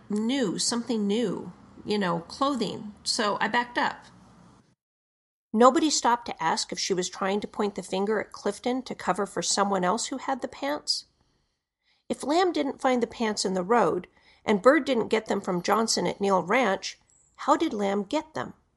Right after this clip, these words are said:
These questions are incredibly disturbing to us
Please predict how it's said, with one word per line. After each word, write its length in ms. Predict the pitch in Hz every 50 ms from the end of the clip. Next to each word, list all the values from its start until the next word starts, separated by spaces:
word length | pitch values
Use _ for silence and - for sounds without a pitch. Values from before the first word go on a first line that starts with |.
| _ _ _ _ _ _ _ _ _ _ _ _ _ _ _
These 220 | 302 330 359 -
questions 560 | - - - - 277 277 - - 269 240 220 - -
are 120 | 226 220
incredibly 640 | 214 214 208 - - - 262 277 277 254 214 208 202
disturbing 540 | 196 196 190 - - 277 277 247 247 220 190
to 180 | - - -
us 280 | 175 156 - 175 -